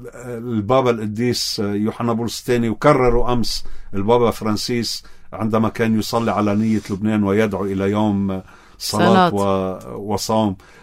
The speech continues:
Speaker 1: من أجل لبنان على مستوى العالم كله سوا. آه، هذا الوطن الرسالي هو فعلًا وطن رسالي، بس كيف يكون رسالي؟ بالقيمة المضافة اللي بيأمنها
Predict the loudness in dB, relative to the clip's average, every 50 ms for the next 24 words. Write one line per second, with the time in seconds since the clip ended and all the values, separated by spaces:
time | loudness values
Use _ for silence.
0 | -18 -10 -4 -2 -2 0 0 -2 -2 0 0 0 0 0 0 -2 0 0 -2 -2
1 | -2 -2 0 0 -2 -4 -4 -4 -2 0 0 0 0 -2 -2 -2 0 -2 -2 -4
2 | -4 -4 -2 -2 -2 -4 -4 -4 -2 -2 0 0 0 -2 -4 -10 -20 -20 -20 -20
3 | -20 -20 _ -14 -8 -4 -4 -4 -2 -4 -8 -6 0 2 2 2 2 0 0 2
4 | 4 4 6 6 6 4 4 2 0 0 0 0 0 0 -2 -2 -2 -2 -2 -2
5 | -4 -4 -6 -8 -10 -12 -12 -12 -10 -4 -2 -2 0 0 -2 0 0 0 0 0
6 | 0 -2 0 0 0 0 0 -2 -2 -2 -4 -2 -2 -4 -4 -4 -4 -4 -4 -2
7 | -4 -4 -6 -6 -2 -2 -2 -2 -2 -6 -8 -6 -6 -6 -6 -6 -6 -6 -6 -6
8 | -6 -6 -6 -8 -8 -10 -10 -10 -12 -12 -12 -12 -14 -16 -16 -16 -18 -18 -14 -10
9 | -10 -8 -8 -2 0 0 0 0 0 4 6 6 8 8 8 8 6 4 2 4
10 | 6 6 6 6 6 4 0 0 2 2 2 2 0 -2 0 -2 -2 0 -2 -2
11 | -2 -4 -4 -6